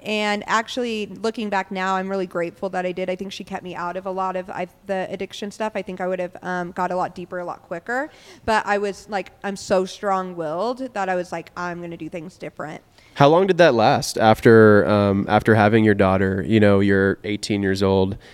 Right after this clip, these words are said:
Speaker 2: and like you said, you almost, like, became, like, a square.
Speaker 1: Yeah, yeah.
Speaker 2: You really went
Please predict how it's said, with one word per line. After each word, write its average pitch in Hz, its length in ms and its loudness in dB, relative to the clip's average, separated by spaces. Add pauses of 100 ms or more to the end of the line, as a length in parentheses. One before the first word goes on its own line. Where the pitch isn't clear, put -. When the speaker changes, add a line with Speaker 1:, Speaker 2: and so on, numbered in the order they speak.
(120)
Speaker 2:
and 104 300 2 (120)
like 104 220 0
you 107 80 0
said, 98 300 2
you 95 160 2
almost, 95 300 0
like, 87 200 -4 (120)
became, 98 320 -4
like, 92 160 -6
a 87 100 -6 (140)
square. 95 580 2
Speaker 1:
Yeah, 220 300 0 (160)
yeah. 208 260 -2
Speaker 2:
You 113 180 0
really 110 360 8
went 104 320 4